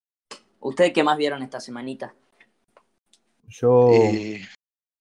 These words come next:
Speaker 3: Juan.
Speaker 2: yo vi una de, una peli de Christopher Nolan, que se llama, me la recomendaron, se llama <clears throat> The Prestige. Está buena la peli, eh, está protagonizada
Speaker 3: Está
Speaker 2: por
Speaker 3: buena.
Speaker 2: Hugh Jackman y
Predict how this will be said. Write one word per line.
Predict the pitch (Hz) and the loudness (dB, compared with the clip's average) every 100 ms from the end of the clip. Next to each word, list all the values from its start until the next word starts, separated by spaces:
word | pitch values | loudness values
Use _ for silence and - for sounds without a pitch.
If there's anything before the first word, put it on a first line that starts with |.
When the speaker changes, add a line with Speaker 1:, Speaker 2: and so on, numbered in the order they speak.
| _ | _
Speaker 3:
Juan. | _ 123 127 | _ -10 -10
Speaker 2:
yo | 131 180 | -4 -4
vi | 196 | -4
una | 185 170 | 0 4
de, | 117 107 104 | 6 6 2
una | 104 | 0
peli | 101 127 147 | 2 2 4
de | 110 | 2
Christopher | 117 127 127 110 | 0 -2 -4 -6
Nolan, | 101 117 139 151 151 _ _ _ | -2 0 0 -2 -6 _ _ _
que | - | -14
se | - | -4
llama, | 107 113 107 | 0 0 0
me | 98 | -2
la | 98 | -2
recomendaron, | 95 101 104 110 127 127 | -4 -4 -2 0 0 0
se | - | -2
llama | 104 107 98 _ _ | 0 0 -4 _ _
<clears throat> | - 131 120 _ _ _ _ _ _ _ _ _ - | -2 0 -2 _ _ _ _ _ _ _ _ _ -6
The | 104 | -4
Prestige. | 107 104 - 147 160 - - _ _ _ _ _ _ _ _ | -2 -4 2 2 2 -8 -16 _ _ _ _ _ _ _ _
Está | - | 4
buena | 170 175 127 | 6 6 4
la | 107 | 2
peli, | 123 123 110 | 0 0 0
eh, | 110 110 107 107 104 | -2 -2 -4 -4 -4
está | 104 - 120 | -4 -6 -6
protagonizada | 120 113 113 117 139 123 | -2 -2 0 -2 -2 -2
Speaker 3:
Está | |
Speaker 2:
por | 95 107 | -2 -6
Speaker 3:
buena. | - 123 | -8 -12
Speaker 2:
Hugh | 120 | 0
Jackman | 127 131 143 147 135 | 2 2 0 0 0
y | 117 113 110 104 98 98 | 0 -2 -4 -4 -6 -8